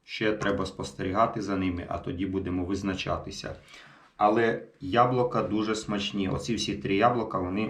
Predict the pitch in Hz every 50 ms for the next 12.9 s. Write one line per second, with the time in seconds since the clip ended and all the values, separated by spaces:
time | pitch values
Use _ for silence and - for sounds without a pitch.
0 | - - - - 95 101 101 104 101 101 - 101 95 - - - - 95 90 90
1 | 90 - - - 98 104 113 113 120 120 117 107 101 - - 101 101 107 104 98
2 | 98 98 101 98 - - - 151 143 - - 107 101 98 92 95 95 92 92 90
3 | 87 90 87 87 87 85 80 82 - - - - 95 98 104 120 123 123 131 135
4 | - - - - 90 95 - - 113 107 107 110 107 101 92 82 78 - - -
5 | - - - - _ - - - - - - - - _ - 120 113 104 95 98
6 | 120 135 147 151 147 135 131 127 123 127 131 131 - 120 120 127 127 - 120 120
7 | 117 110 - 123 123 113 110 107 104 104 - 107 104 95 - - - - 101 104
8 | - - 104 98 - - - 131 135 135 131 - - - - - - - - -
9 | _ - - - - 117 110 101 101 - - - 107 90 80 - - - - -
10 | _ - - - - 135 131 123 117 110 101 - - - - 117 110 104 - -
11 | - - - _ _ _ _ _ - - - - _ _ _ - 143 - 113 104
12 | - 117 107 107 107 104 98 98 95 92 - - - 101 95 - - -